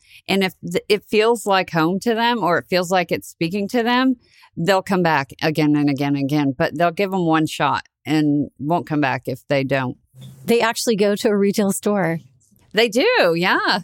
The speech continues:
Speaker 1: They're frugal, and so they're making wise choices with their money. I love that part of it 'cause I'm naturally fru-,
Speaker 2: That's
Speaker 1: frugal.
Speaker 2: right.
Speaker 1: <laughs>
Speaker 2: Um, this is what I think is really cool. Eighty-three percent of Gen Z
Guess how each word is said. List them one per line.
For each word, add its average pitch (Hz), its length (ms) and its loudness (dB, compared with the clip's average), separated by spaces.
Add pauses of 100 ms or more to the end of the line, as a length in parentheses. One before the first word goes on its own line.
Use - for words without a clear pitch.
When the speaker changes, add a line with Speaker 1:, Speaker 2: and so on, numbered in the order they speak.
(180)
Speaker 1:
They're 262 160 2
frugal, 349 480 0
and 226 180 0
so 233 140 0
they're 233 140 2
making 240 360 0
wise 220 480 0
choices 170 680 -2
with 156 180 -2
their 151 160 -2
money. 135 380 -2 (120)
I 127 120 4
love 170 260 0
that - 160 -6
part 143 160 -2
of 127 80 -4
it - 60 -4
'cause 139 180 -10
I'm 170 200 -10 (140)
naturally - 520 -8
fru-, - 220 -12 (120)
Speaker 2:
That's 285 240 0
Speaker 1:
frugal. 330 300 0
Speaker 2:
right. 320 240 2
Speaker 1:
<laughs> 247 340 -4
Speaker 2:
Um, 269 460 0
this 311 180 2
is 480 140 2
what 349 160 2
I 339 100 0
think 302 160 0
is 277 140 -2
really 277 200 2
cool. 330 300 2
Eighty-three 247 440 2
percent 254 340 0
of 240 80 -2
Gen 214 260 2
Z 170 460 0